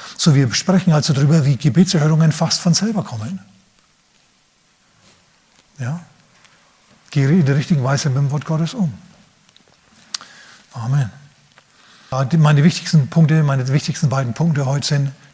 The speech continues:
die wir uns merken. Sieh zu, sagt Jesus, was du hörst und sieh zu, wie du hörst. Denn aus dem, was du hörst und aus dem, wie du hörst,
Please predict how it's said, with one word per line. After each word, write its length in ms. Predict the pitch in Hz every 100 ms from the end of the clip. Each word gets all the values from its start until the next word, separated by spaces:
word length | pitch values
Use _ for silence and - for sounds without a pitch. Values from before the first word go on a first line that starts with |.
| -
die 100 | 127
wir 60 |
uns 180 | 131 131
merken. 320 | 127 127 131 131 - _ _ - _ _ _ _ _ _ _ _ _ _ _ _ _ _ _ _ _ _ _ _ _ -
Sieh 260 | - 165
zu, 260 | - 175 175
sagt 220 | 147 123
Jesus, 420 | 156 139 143 - -
was 360 | 120 156 175 -
du 160 | 185
hörst 460 | 165 185 185 - - _ _ _ _ _ _ _ -
und 140 | 147
sieh 220 | - 160
zu, 320 | - 165 160 - - -
wie 380 | 135 110 147 151
du 120 | 147
hörst. 480 | 113 135 185 - - - - - -
Denn 120 | 143
aus 160 | 139 127
dem, 300 | 147 139 120
was 200 | 170 -
du 100 | 175
hörst 240 | 160 165
und 80 | 160
aus 100 | 147
dem, 220 | 151 127
wie 80 | 156
du 120 | 160
hörst, 380 | 120 135 - -